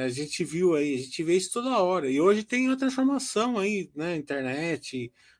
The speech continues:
Asset Light, Asset Heavy, Asset Sharing, tem uma transformação, você tem que ficar aten-, antenado. E pra isso, é, você não pode, é, entrar em empresa porque ela foi, você entrar em empresa porque ela é.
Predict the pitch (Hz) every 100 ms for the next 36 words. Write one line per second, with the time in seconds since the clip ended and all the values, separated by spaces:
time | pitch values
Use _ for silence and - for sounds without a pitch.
0 | _ 135 131 147 123 143 151 131 131 131
1 | - 120 120 143 127 131 - 127 - 127
2 | 151 143 131 196 226 233 226 247 247 -
3 | 190 202 165 147 185 185 202 208 208 220
4 | 202 170 147 156 - _ _ _ _ 180
5 | 180 220 214 165 160 131 123 _ _ _
6 | - 165 202 180 151 208 262 - - 110
7 | _ _ _ _ _ _ _ _ - 131
8 | 143 - 170 208 262 262 185 208 214 185
9 | 117 _ _ _ _ _ _ 127 131 135
10 | 131 123 - _ 139 135 143 165 151 143
11 | 147 170 202 208 247 262 - 185 156 139
12 | 135 151 - 160 160 202 233 262 170 151